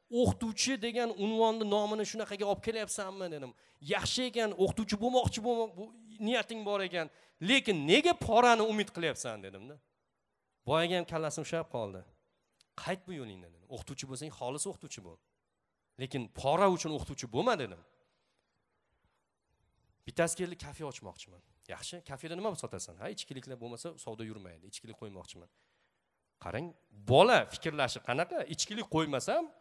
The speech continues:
kafem yurmaydi". Bu qayerdan eshitgan? Ha, ota-onasidan yoki jamiyatdan, qo'ni-qo'shnidan, kimlardandir eshitgan, "Ichkilik qo'ymasam, kafe yurmaydi".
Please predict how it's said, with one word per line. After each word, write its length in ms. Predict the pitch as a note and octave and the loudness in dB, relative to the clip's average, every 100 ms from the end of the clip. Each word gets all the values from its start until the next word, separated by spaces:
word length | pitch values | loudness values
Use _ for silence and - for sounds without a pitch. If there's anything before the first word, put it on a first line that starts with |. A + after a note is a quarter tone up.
| _ - | _ 2
kafem 340 | E3 - G3+ F3+ | 2 4 0 0
yurmaydi". 580 | F#3 G#3+ D#3+ G2+ F2+ E2+ _ | -2 -2 -2 -4 -8 -18 _
Bu 100 | C3+ | -2
qayerdan 300 | G3 A#3+ D4 | 0 2 0
eshitgan? 280 | A#3+ - F#2 | -2 -6 -10
Ha, 80 | C#3+ | -6
ota-onasidan 560 | D4 G3+ F3+ D#3 - F3+ | -6 -4 -4 -4 -4 -4
yoki 200 | D3+ D3 | -4 0
jamiyatdan, 540 | C#3+ D3 C3+ - F3 - _ _ _ | 0 0 -4 -4 -6 -8 _ _ _
qo'ni-qo'shnidan, 560 | D3 D3+ D3+ - D#3+ - | -2 0 -2 -2 -4 -4
kimlardandir 480 | - C#3+ B2+ B2 C3+ | -6 -6 -4 -6 -2
eshitgan, 460 | D3 C#3 - F#3 C4 - - | 0 0 2 2 2 -4 -8
"Ichkilik 360 | D#3 - D#3+ | -4 -2 -2
qo'ymasam, 380 | - C#3+ B2 - | 0 0 0 -2
kafe 240 | C#3+ A#2 | -2 -2
yurmaydi". 480 | B2+ A#2 G#2 F2 E2+ | -4 -4 -4 -6 -8